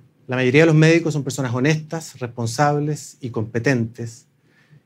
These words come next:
que se interesan genuinamente por el bienestar de sus pacientes, pero hay un problema del cual no nos hemos hecho cargo de manera suficientemente reflexiva y eficaz. Y en Médicos Sin Marca, como en múltiples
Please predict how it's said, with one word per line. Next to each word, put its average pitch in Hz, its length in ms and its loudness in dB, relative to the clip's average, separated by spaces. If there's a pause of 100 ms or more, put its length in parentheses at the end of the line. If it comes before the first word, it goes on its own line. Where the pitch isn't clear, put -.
(100)
que 123 100 -6
se 127 100 -4
interesan 131 360 0
genuinamente 151 600 2
por 147 100 0
el 135 60 0
bienestar 127 320 -4
de 135 80 -2
sus 135 140 -8
pacientes, 113 520 -8
pero 120 260 -4
hay 139 140 2
un 147 80 2
problema 147 360 2
del 139 100 -4
cual 143 180 -2
no 143 80 -2
nos 139 160 -6
hemos 135 180 -8
hecho 123 200 -10
cargo 135 280 -4
de 131 60 -6
manera 123 240 -8
suficientemente 117 720 -12
reflexiva 131 800 -8
y 120 60 -8
eficaz. - 580 -12 (540)
Y 123 100 -4
en 120 100 0
Médicos 131 300 0
Sin 135 160 -2
Marca, 143 380 -2
como 117 220 -6
en 110 220 -10 (220)
múltiples 131 1080 -4